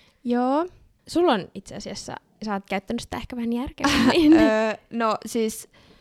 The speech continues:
Speaker 1: mulla on opintolainaa tällä hetkellä seitsemäntuhatta kaksisataaviisikymmentäviisi euroa yhdeksänkymmentäyksi senttiä
Speaker 2: Mm.
Speaker 1: korkoineen, sanoo mun, ö, verkkopankkini.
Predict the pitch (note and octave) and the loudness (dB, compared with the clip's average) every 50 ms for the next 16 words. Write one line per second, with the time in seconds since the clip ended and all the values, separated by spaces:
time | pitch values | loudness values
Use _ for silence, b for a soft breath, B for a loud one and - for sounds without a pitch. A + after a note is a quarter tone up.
0 | b b b _ - A#3+ C4 D4+ F4 F#4 F4+ E4+ C4 C4+ C4+ - C#4 B3 B3 A3+ | b b b _ -4 -2 0 0 2 2 2 2 2 0 -2 -2 -2 0 0 0
1 | A3 G#3+ G#3+ G#3+ G#3 G#3 G#3 G3+ G3+ G3+ G3+ F#3+ F3+ - - - G3+ G#3 G3+ - | 0 0 0 -2 -4 -4 -4 -4 -4 -2 -2 -2 -4 -6 -8 -6 -6 -6 -6 -6
2 | - G#3+ G#3 G3+ G3 F#3+ - - - - - - - D#4 D#4+ - - - B3 A#3+ | -6 -6 -4 -4 -2 -4 -4 -6 -8 -12 -6 0 2 2 2 2 0 -2 -2 0
3 | A3+ A3 A#3 A#3 G#3+ - - - - B3+ - - A#3 A#3 - - G3+ G3+ G3+ A#3+ | 0 2 0 0 0 -2 -6 -2 -2 -2 -2 -2 -6 -6 -4 -4 -4 -2 0 -2
4 | B3+ - A#3 - G#3 G#3 G3+ G3+ G3+ G#3 A#3 A3 G#3 - G3+ G3+ G3+ G3+ G#3 - | -2 -2 -2 -4 -4 -4 -6 -6 -6 -6 -6 -6 -6 -8 -8 -10 -10 -10 -12 -8
5 | A#3+ B3 A#3+ B3 A3 - G#3+ G3+ G3+ G#3 G3+ G3 - - G#3 - - - G#3 G3 | -6 -2 -2 -2 -2 -4 -8 -8 -6 -6 -8 -8 -6 -6 -8 -8 -8 -8 -6 -2
6 | - G3+ F#3+ F#3+ - - - A3 B3+ A#3+ A3+ - - - C4 A3+ B3 A3+ F3 F3 | -2 -2 -2 -4 -4 -2 0 2 4 4 4 2 2 -4 -2 0 0 0 0 0
7 | G3 F#3+ F#3+ F#3+ G3+ G3+ G#3 A3 A3+ _ B B B B B B B B B - | -2 -2 -2 -2 -4 -4 -6 -6 -8 _ B B B B B B B B B -8
8 | A3 A3 G#3 G#3 G3+ G3+ G3+ G3 G3 F#3+ F#3+ - _ _ _ _ _ _ - - | -4 -2 0 0 0 0 -2 -4 -6 -8 -10 -14 _ _ _ _ _ _ -8 -6
9 | G3 G3 G3 G3 G3 G#3 G#3 G3+ G3 _ _ - G3 - G3+ G3 G3 G3 - _ | -4 -4 -4 -4 -2 -2 -4 -4 -4 _ _ -8 -6 -4 -2 -2 -2 -4 -8 _
10 | - - A3+ G#3 G#3 G#3 | -10 -8 -6 -6 -4 -6